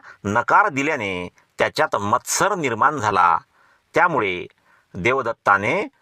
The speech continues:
बुद्धांचा प्रभाव कमी करण्यासाठी आणि त्यांना हानी पोहोचवण्यासाठी अनेक प्रयत्न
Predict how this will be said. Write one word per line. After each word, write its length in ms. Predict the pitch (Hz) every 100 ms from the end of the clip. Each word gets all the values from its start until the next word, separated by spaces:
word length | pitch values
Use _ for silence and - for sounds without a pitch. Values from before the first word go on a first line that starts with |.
| _ -
बुद्धांचा 760 | 90 123 113 120 160 180 208
प्रभाव 440 | 208 - 127 131 175
कमी 280 | - 143 165
करण्यासाठी 840 | 135 139 175 156 135 117 104 98 - - -
आणि 320 | 104 117 165 -
त्यांना 440 | 117 107 117 185 285 - -
हानी 360 | - 110 170
पोहोचवण्यासाठी 1160 | 196 131 120 156 180 208 - 143 - 107 95 98 - - -
अनेक 440 | - 156 196 208
प्रयत्न 440 | 175 127 123 -